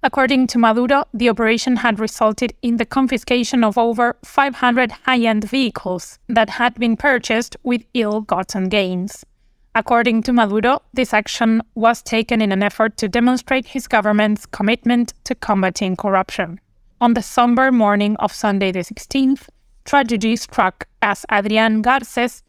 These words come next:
the president of the Municipal Council of Miranda, municipality in the state of Falcon,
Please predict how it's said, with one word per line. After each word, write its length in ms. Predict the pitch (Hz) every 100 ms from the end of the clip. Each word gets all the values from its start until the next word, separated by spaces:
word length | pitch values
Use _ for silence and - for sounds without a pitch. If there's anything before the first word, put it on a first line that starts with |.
| _ -
the 120 | 214
president 480 | 247 247 - 254 254
of 80 | -
the 100 | 214
Municipal 640 | 196 196 214 - 208 247
Council 460 | 240 226 208 220 208 -
of 160 | 240
Miranda, 480 | 214 196 202 226 285 -
municipality 760 | 208 190 190 - 226 214 220 208
in 140 | 226 208
the 60 |
state 380 | - - 214 196
of 100 | 185
Falcon, 640 | - 269 269 247 269 262